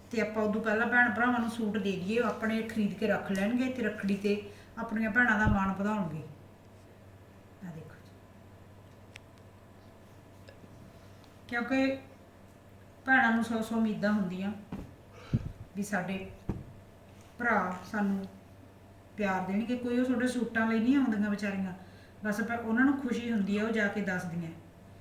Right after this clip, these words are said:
ਵੀ ਮੇਰੇ ਭਰਾ ਨੇ ਦਿੱਤਾ ਹੈ ਜਾਂ ਮੇਰੀ ਭਰਜਾਈ ਨੇ ਦਿੱਤਾ ਹੈ। ਬਸ ਕੁੜੀਆਂ ਤਾਂ ਵਿਚਾਰੀਆਂ ਇੰਨੇ 'ਚ ਹੀ ਖੁਸ਼ ਹੋ ਜਾਂਦੀਆਂ ਵੀ ਸਾਨੂੰ ਆਹ ਦੇਤਾ ਜੀ, ਸਾਨੂੰ ਵਾਹ ਦੇਤਾ। ਉਹ ਵਿਚਾਰੀਆਂ ਇੱਕ ਮਾਪਿਆਂ ਪੇਕਿਆਂ ਦੇ ਘਰੇ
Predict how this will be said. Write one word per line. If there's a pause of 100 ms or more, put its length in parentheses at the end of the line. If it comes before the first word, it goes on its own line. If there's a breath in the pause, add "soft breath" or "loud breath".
(160)
ਵੀ
ਮੇਰੇ
ਭਰਾ
ਨੇ
ਦਿੱਤਾ
ਹੈ
ਜਾਂ
ਮੇਰੀ
ਭਰਜਾਈ
ਨੇ
ਦਿੱਤਾ
ਹੈ।
ਬਸ
ਕੁੜੀਆਂ
ਤਾਂ
ਵਿਚਾਰੀਆਂ
ਇੰਨੇ
'ਚ
ਹੀ
ਖੁਸ਼
ਹੋ
ਜਾਂਦੀਆਂ (1900)
ਵੀ
ਸਾਨੂੰ (120)
ਆਹ
ਦੇਤਾ
ਜੀ,
ਸਾਨੂੰ
ਵਾਹ
ਦੇਤਾ। (460)
ਉਹ
ਵਿਚਾਰੀਆਂ
ਇੱਕ
ਮਾਪਿਆਂ
ਪੇਕਿਆਂ
ਦੇ (1080)
ਘਰੇ